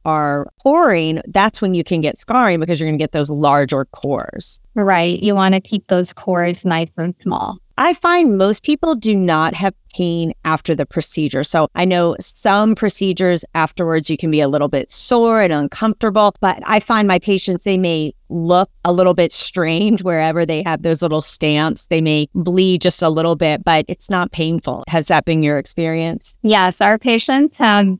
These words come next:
Speaker 2: reported no pain post-procedure, really no discomfort. They do experience some bruising, a little bit of swelling as well, uh, but it's actually really surprising just how quickly they recover. We have a lot of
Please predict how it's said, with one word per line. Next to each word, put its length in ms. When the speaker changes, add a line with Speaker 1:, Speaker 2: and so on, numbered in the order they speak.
Speaker 2:
reported 480
no 300
pain 420
post-procedure, 1000
really 540
no 180
discomfort. 680
They 140
do 260
experience 600
some 200
bruising, 880
a 80
little 220
bit 120
of 120
swelling 720
as 200
well, 560
uh, 100
but 260
it's 180
actually 480
really 300
surprising 680
just 180
how 180
quickly 540
they 160
recover. 640
We 100
have 160
a 60
lot 280
of 160